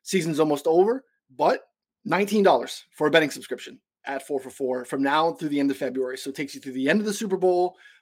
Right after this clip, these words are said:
uh, a little bit beyond that 'cause we're covering other sports, N B A, college hoops, M M A. Uh, we'll have a little bit of golf in there for you as well on top of that. So, um, again, access to literally every tool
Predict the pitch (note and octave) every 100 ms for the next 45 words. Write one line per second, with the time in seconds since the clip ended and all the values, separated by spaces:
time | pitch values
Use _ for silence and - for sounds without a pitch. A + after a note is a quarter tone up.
0 | - C#3 C3 C#3+ D3 G#3 B3 A3 G3 F3+
1 | F3+ F3+ F3+ - C#3 D#3 C#3 C#3 D3 C#3+
2 | - D3 C#3 C#3+ C#3 C3+ C#3+ D3 C#3+ -
3 | C#3 C3+ - D3 C#3 - C#3+ C3+ C3+ C#3+
4 | C#3+ C#3 C#3+ - _ _ C3 C3 B2+ B2
5 | C3+ B2+ B2+ C3+ C3+ B2 D3 D3 C#3+ D3
6 | C#3 C3+ C#3 - C#3+ C3+ C3 A#2 C#3+ C#3+
7 | C#3 C3+ _ - - C3+ D3+ C#3 C#3 C#3
8 | C3+ - - C3 B2 _ _ _ C#3+ C3
9 | B2+ B2 - _ _ - F3+ F3 A#2+ B2
10 | _ - D3+ E3 E3+ - C#3+ E3 G#3 F#3+
11 | E3+ D#3+ - - E3+ E3 D#3 -